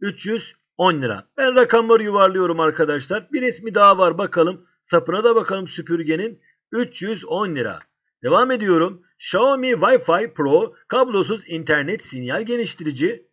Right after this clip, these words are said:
Doksan lira. Cep telefonu uygulaması var. Onunla birlikte arkadaşlar takıyorsunuz duvara ve bütün odalardan internet çekebiliyor. Doksan lira fiyatı.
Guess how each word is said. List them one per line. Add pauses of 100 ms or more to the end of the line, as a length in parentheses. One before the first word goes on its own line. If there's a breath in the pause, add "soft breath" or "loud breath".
(960)
Doksan
lira. (800)
Cep
telefonu
uygulaması
var.
Onunla
birlikte
arkadaşlar (760)
takıyorsunuz
duvara (280 soft breath)
ve
bütün
odalardan
internet
çekebiliyor.
Doksan
lira
fiyatı.